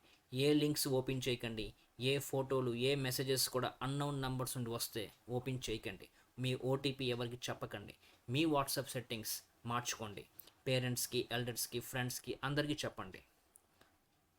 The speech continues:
ఫైనల్గా మీ సేఫ్టీ మీ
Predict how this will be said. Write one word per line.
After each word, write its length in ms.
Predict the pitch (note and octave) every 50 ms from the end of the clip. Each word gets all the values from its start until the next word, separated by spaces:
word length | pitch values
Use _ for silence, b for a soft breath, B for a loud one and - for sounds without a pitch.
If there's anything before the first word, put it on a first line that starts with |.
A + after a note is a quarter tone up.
| _ - -
ఫైనల్గా 540 | C#3+ B2+ C3+ C#3 C3+ B2+ A#2 A2+ G2+ A#2 - - - _ _ _ -
మీ 240 | A#2+ A#2+ C3+ D3+ E3
సేఫ్టీ 460 | D#3 - - C#3 C3 - - - C3+ C3+ C#3+ C3 - -
మీ 160 | A#2 B2+ C3